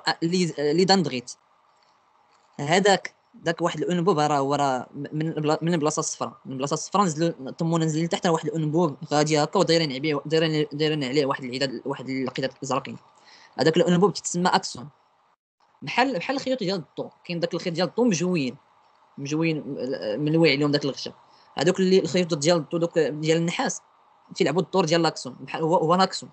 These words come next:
يعني تيس-، تي-، تيترونسميتي لنا لي مي-، لو ميساج فيغ، آه،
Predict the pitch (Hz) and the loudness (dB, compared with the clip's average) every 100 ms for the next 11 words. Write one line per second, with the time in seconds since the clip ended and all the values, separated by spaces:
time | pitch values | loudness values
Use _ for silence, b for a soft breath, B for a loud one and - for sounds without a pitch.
0 | _ _ b b _ - 131 147 160 147 | _ _ b b _ -12 -8 -4 -6 -6
1 | 165 165 - 160 - 190 190 175 - 165 | -2 -2 -2 -4 -4 -4 -2 -4 -4 -6
2 | 160 156 151 151 156 - 151 156 151 - | -2 2 2 2 -4 -2 -2 0 -2 -2
3 | 208 165 - _ - 139 151 156 151 156 | -2 -2 -10 _ -14 0 4 4 4 4
4 | 143 139 120 | 4 2 -2